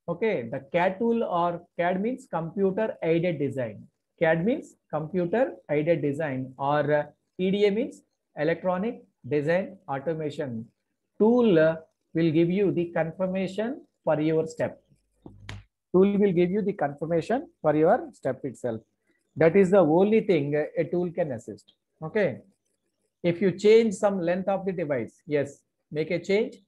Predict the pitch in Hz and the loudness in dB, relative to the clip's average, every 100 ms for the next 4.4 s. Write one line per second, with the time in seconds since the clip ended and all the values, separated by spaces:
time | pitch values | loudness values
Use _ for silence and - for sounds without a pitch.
0 | _ _ _ _ 151 147 175 170 175 143 | _ _ _ _ -8 -2 -2 -2 -2 -2
1 | 139 - _ _ - 139 156 185 185 180 | -4 -14 _ _ -8 -4 -2 0 0 0
2 | 185 180 175 175 160 156 170 185 208 220 | -2 -4 -4 -4 -6 -6 -4 -2 -2 -2
3 | 190 _ 143 147 147 143 135 190 151 127 | -10 _ -8 -6 -2 -4 -4 -6 -6 -8
4 | 127 117 110 - | -10 -10 -12 -18